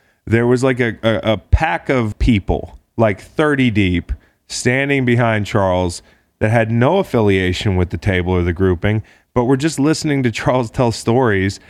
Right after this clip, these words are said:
the same way he talks on inside the N B A.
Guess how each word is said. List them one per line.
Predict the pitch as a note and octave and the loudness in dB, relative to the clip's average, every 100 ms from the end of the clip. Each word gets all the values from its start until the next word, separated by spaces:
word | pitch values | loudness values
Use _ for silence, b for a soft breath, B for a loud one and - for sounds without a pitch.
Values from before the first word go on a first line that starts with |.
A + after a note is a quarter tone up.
| B | B
the | C#3 | -2
same | C3+ F3 F3 | 0 0 0
way | F3 E3 | 0 0
he | |
talks | E3 E3+ E3+ - E3 | 0 0 0 -2 -2
on | D#3+ | 0
inside | D3 C3+ B2+ D3+ D3 D3+ | -2 -2 -2 -2 0 0
the | C#3+ | 2
N | C#3+ C#3+ | 0 2
B | D3 | 0
A. | D#3+ A#2+ | 2 0